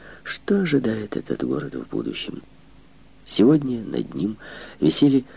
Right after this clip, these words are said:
мрачные тяжёлые облака. Так же темна казалась его дальнейшая судьба.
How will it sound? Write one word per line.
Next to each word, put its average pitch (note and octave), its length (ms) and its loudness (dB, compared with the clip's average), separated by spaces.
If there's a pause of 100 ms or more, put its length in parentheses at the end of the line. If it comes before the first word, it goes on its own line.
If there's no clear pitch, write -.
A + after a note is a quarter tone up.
(180)
мрачные - 640 0
тяжёлые C#2 520 -4
облака. A1+ 500 -8 (580)
Так D3+ 160 8
же C#3 160 6
темна A#2+ 480 -2
казалась - 460 -4
его G#1+ 200 -2
дальнейшая - 800 -4
судьба. - 480 -6